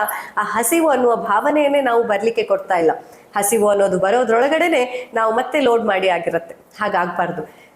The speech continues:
ನಿಮಗೆ ಹಸಿವಾಗ್ಬೇಕು, ಬಾಯಾರಿಕೆ ಆಗ್ಬೇಕು, ಆಗ ನಿಮ್ಮ ದೇಹದಲ್ಲಿ ಮೊದಲು ತಿಂದಂತ ಆಹಾರ ಜೀರ್ಣವಾಗಿದೆ ಅಂತ ಅರ್ಥ. So ಹೀಗೆ ಈ ಎಲ್ಲ ಲಕ್ಷಣಗಳು ಬಂದ ನಂತರ ನೀವು ಆಹಾರ ಸೇವನೆ ಮಾಡೋದು, ನೀವು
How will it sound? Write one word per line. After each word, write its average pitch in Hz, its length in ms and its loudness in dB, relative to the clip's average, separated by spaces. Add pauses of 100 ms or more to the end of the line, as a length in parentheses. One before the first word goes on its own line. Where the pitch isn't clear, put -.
(160)
ನಿಮಗೆ 202 260 2
ಹಸಿವಾಗ್ಬೇಕು, 170 960 -2 (240)
ಬಾಯಾರಿಕೆ 285 640 0
ಆಗ್ಬೇಕು, 180 640 -2 (140)
ಆಗ 254 240 0 (180)
ನಿಮ್ಮ 202 180 2
ದೇಹದಲ್ಲಿ 226 520 2
ಮೊದಲು 233 360 2
ತಿಂದಂತ 208 400 0
ಆಹಾರ 180 540 0 (400)
ಜೀರ್ಣವಾಗಿದೆ 202 680 0
ಅಂತ - 220 -2
ಅರ್ಥ. - 220 -4 (600)
So 202 160 0
ಹೀಗೆ 240 320 2
ಈ 226 200 0
ಎಲ್ಲ 233 220 2
ಲಕ್ಷಣಗಳು 202 500 0
ಬಂದ 170 300 0
ನಂತರ 233 400 0
ನೀವು 226 180 4
ಆಹಾರ 190 320 0
ಸೇವನೆ 180 360 0
ಮಾಡೋದು, 170 480 0 (300)
ನೀವು 190 300 2